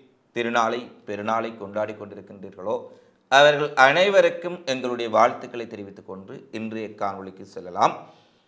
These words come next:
உலகம் முழுவதும் ஈத் பெருநாள் இஸ்லாமிய மக்களால் வெகு விமர்சையாக கொண்டாடி கொண்டிருந்தாலும்,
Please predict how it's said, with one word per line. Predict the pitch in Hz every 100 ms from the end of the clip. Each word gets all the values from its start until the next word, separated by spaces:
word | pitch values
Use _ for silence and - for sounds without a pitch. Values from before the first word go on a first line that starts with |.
| _ _
உலகம் | - 165 190 202 196
முழுவதும் | 180 170 165 175 - - - _ _ _ _
ஈத் | 139 151 147 - - _ _
பெருநாள் | 120 117 117 131 - - - -
இஸ்லாமிய | - 117 135 151 131
மக்களால் | 110 113 110 120 120 - -
வெகு | 104 107 107
விமர்சையாக | 101 113 - 117 113 117
கொண்டாடி | 98 104 113 110
கொண்டிருந்தாலும், | 107 98 90 92 90 101 143